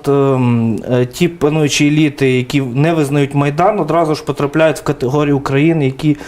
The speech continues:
ну, не визначають свободу, е, основною цінністю, і, відповідно, не є країнами першого світу. Вони країни авторитарні і так далі.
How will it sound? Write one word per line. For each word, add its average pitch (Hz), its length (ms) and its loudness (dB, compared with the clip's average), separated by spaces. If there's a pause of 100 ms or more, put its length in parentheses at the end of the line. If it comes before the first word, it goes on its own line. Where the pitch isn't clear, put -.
(380)
ну, 160 140 2
не 147 120 2
визначають 151 680 0
свободу, 139 800 -2 (920)
е, 143 60 2
основною 151 640 0
цінністю, 196 540 0
і, 165 40 4
відповідно, 160 520 2
не 151 120 0
є 156 480 0
країнами 143 460 0
першого 139 360 -2
світу. 127 300 -2
Вони 143 520 2
країни 143 460 0
авторитарні 135 680 -2
і 127 40 -4
так 123 160 -2
далі. 110 300 -2